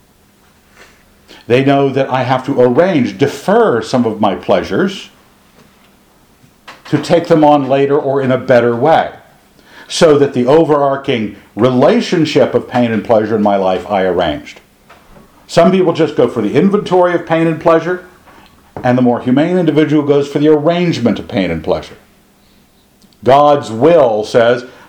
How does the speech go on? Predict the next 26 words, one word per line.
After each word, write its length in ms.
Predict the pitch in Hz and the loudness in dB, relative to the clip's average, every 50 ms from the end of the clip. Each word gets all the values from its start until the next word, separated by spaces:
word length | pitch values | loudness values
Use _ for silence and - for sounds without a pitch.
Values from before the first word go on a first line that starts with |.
| _ - | _ 0
um, 440 | 123 123 127 123 123 120 113 110 - - | 2 2 4 2 2 0 -4 -12 -10 -6
"This 200 | - 143 143 143 | -4 -2 -2 0
is 120 | 160 147 127 | -2 -2 2
God's 300 | 147 151 151 147 113 120 | 2 2 4 2 2 2
will 220 | 131 151 147 147 | 2 4 4 2
for 160 | 147 - 139 | 2 0 -2
you, 200 | 135 135 139 143 | 0 2 2 2
your 160 | 143 135 131 | 2 0 -2
sanctification." 1000 | 123 - 143 127 127 123 123 110 127 123 - 131 120 123 123 - - 156 160 156 151 - - - - - - _ - - | -2 -2 -2 -2 -2 -4 -6 -8 -8 -4 0 0 0 0 0 0 -2 -4 -4 -4 -10 -12 -20 -20 -20 -20 -20 _ -6 -4
Uh, 160 | 113 110 107 | -2 -2 -2
that 200 | 113 120 120 - | -2 -4 -2 0
you 80 | 139 | 0
abstain 540 | 139 139 - - - - 147 147 151 156 156 | 0 0 -2 -4 0 2 2 4 4 2 0
from 160 | 151 147 135 | 0 0 0
immorality. 640 | 151 147 151 151 151 160 165 160 139 113 98 85 - - - - - - - _ _ _ _ _ _ _ _ _ _ _ _ _ | 2 2 2 2 2 2 2 0 0 -4 -6 -8 -12 -16 -20 -20 -20 -20 -20 _ _ _ _ _ _ _ _ _ _ _ _ _
Well, 140 | - 143 139 | 2 2 2
we 160 | 139 180 196 | 2 2 2
know 420 | 175 123 117 135 185 226 226 170 127 | 2 2 2 2 2 2 2 2 0
out 200 | 120 123 123 - | -2 -2 -4 -4
there 200 | 135 127 131 131 | -4 -2 0 0
in 80 | 127 | 2
the 100 | 127 123 | 2 2
world, 420 | 117 123 170 196 190 147 143 143 147 | 2 2 0 0 0 0 0 -2 -6
sexual 580 | - - - 131 120 120 - - 127 120 117 | -8 -4 -2 -2 -2 -2 -2 -4 -2 -2 -2
sin 420 | 117 - - 170 190 185 165 160 156 | -2 -2 -2 -2 0 0 0 0 0
is 460 | 151 143 143 143 139 135 - - - | 0 0 0 -2 -4 -8 -12 -16 -20